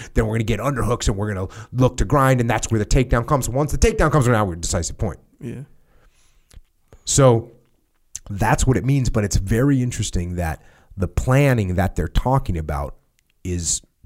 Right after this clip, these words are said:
Speaker 1: directed and related to that decisive point, not even to this getting the mission done. It's
Speaker 2: Right.
Speaker 1: that decisive point.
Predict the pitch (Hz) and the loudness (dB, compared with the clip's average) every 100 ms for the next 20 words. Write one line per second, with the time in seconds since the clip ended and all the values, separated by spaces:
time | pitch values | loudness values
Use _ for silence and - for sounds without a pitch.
0 | - - 90 82 113 - 95 80 87 82 | -20 -4 -2 2 0 0 -4 -6 -8 -6
1 | 82 87 101 85 76 - - 120 107 92 | -4 -4 -4 -4 -8 -6 -6 -4 -6 -6
2 | - - - 95 90 - 110 92 113 208 | -4 -4 -2 -2 -2 -2 -2 -2 -2 -2
3 | 214 - 151 120 - _ _ - 131 131 | -2 -2 -2 -2 -6 _ _ -2 0 0
4 | 95 120 - 92 143 127 123 80 104 113 | -2 -2 -2 -2 0 0 -2 -4 -2 -2
5 | - - 110 - 101 98 - 78 - 90 | -4 -8 -6 -2 -2 -2 -4 -4 -2 -2